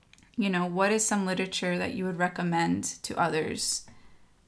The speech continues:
right now? Like, I would like for you to share maybe just one piece of literature that you'd highly recommend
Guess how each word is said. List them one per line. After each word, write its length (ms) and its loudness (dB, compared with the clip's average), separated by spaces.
right 340 2
now? 240 2
Like, 360 -6
I 80 4
would 180 -2
like 380 0
for 140 -8
you 240 -2
to 180 -6
share 360 -2
maybe 340 -2
just 360 -4
one 320 0
piece 400 -4
of 140 -6
literature 420 -4
that 140 -6
you'd 160 -4
highly 320 0
recommend 720 -4